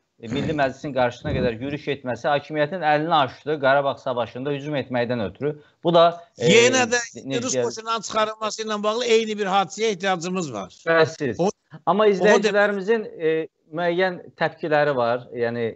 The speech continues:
Speaker 1: e, sizin parlamentlə bağlı dediklərinizə. Hər halda mən səsləndirməyə borc bilirəm ki, qeyd edirlər ki, Sərdar bəy bu parlamenti deyir, ya gələcək parlamenti deyir. Çünki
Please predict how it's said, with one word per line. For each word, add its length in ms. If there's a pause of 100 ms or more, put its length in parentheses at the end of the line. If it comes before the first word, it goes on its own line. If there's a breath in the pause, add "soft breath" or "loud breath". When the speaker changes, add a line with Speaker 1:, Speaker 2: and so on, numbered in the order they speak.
Speaker 1:
e, 120
sizin 340
parlamentlə 680
bağlı 260
dediklərinizə. 720 (400 soft breath)
Hər 100
halda 160
mən 240
səsləndirməyə 760
borc 260 (160)
bilirəm 400
ki, 160
qeyd 180
edirlər 380
ki, 140 (320 soft breath)
Sərdar 420
bəy 180
bu 160
parlamenti 680
deyir, 480
ya 400
gələcək 600
parlamenti 600
deyir. 220
Çünki 340